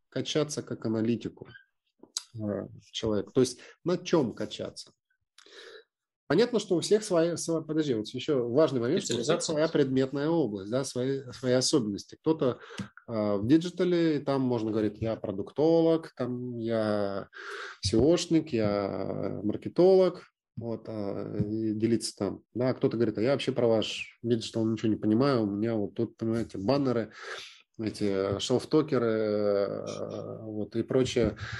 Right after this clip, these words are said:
Speaker 1: физические вещи, вообще у меня B T L, E T L,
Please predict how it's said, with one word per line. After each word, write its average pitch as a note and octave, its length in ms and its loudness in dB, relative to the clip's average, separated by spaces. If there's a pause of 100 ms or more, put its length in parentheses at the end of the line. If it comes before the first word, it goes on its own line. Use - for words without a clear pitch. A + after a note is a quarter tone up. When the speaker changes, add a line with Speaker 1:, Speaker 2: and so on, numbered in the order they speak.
(320)
Speaker 1:
физические A#2+ 500 4
вещи, D3 340 2
вообще A2 260 0
у A#2 40 2
меня A2 140 4
B G#2+ 120 0
T C#3 280 4
L, B2 60 4
E A2+ 60 4
T B2+ 300 4
L, A2+ 120 -2